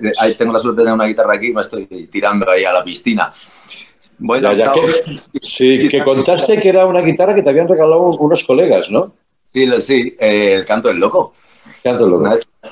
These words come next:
Speaker 1: una vez, hace muchos años, en la Plaza de las Ventas, que fui a cantar con ellos y me regalaron. Ellos son así, son generosos.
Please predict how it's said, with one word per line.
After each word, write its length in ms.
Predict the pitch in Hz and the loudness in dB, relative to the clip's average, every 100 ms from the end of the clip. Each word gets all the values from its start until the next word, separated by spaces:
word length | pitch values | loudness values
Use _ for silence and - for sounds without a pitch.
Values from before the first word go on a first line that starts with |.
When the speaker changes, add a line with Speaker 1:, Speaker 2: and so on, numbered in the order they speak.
| - | -6
Speaker 1:
una 120 | 110 | -2
vez, 160 | 117 127 | 0 -2
hace 200 | 107 - 113 | -6 -4 -2
muchos 260 | 117 110 | -2 -2
años, 260 | 117 117 107 | -2 -2 -2
en 60 | |
la 100 | 101 | -2
Plaza 260 | 101 107 113 | -2 0 2
de 100 | 110 | 2
las 120 | 107 107 | 2 0
Ventas, 280 | 123 135 135 | 2 2 0
que 280 | 104 95 90 | 0 0 0
fui 100 | 101 | -2
a 20 | |
cantar 280 | 104 101 104 | -2 -2 -2
con 140 | - | 0
ellos 240 | 113 123 135 | 0 -2 -4
y 60 | |
me 80 | 101 | -6
regalaron. 300 | 95 104 107 - | -4 -2 -2 -2
Ellos 180 | 156 175 | 0 0
son 140 | 117 | 0
así, 320 | - - 90 _ - | -4 -6 -14 _ -12
son 140 | - - | -6 -2
generosos. 580 | 101 78 - 95 - | 0 0 0 -2 -6